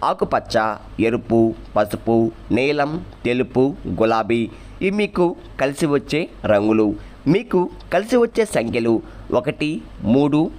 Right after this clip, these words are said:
ఐదు. ఇవి మీకు కలిసి వచ్చే సంఖ్యలు. వింటారు కదండి, వృషభ రాశి వారికి రేపటి రోజు ఎలా ఉండబోతుందో,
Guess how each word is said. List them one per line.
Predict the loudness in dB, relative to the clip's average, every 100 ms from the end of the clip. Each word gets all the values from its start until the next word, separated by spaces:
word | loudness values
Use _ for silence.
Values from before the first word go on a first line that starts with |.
| -12 -6
ఐదు. | -4 0 2 0 -4 -14 -4
ఇవి | -2
మీకు | 2 0 2 0 0 -8 -4
కలిసి | -2 0 2
వచ్చే | 0 0 -4 -4 -8
సంఖ్యలు. | -2 0 2 2 2 -2 -10 -16 -6
వింటారు | -2 0 0
కదండి, | 2 2 0 -4 -6 -16 -8
వృషభ | -2 0 2
రాశి | 0 2
వారికి | 2 2 0 -2 -2 -8 -2
రేపటి | -2 0 0
రోజు | 0 2 0 -2 -10 -2
ఎలా | 2 2
ఉండబోతుందో, | 2 2 4 4 4 4 4 4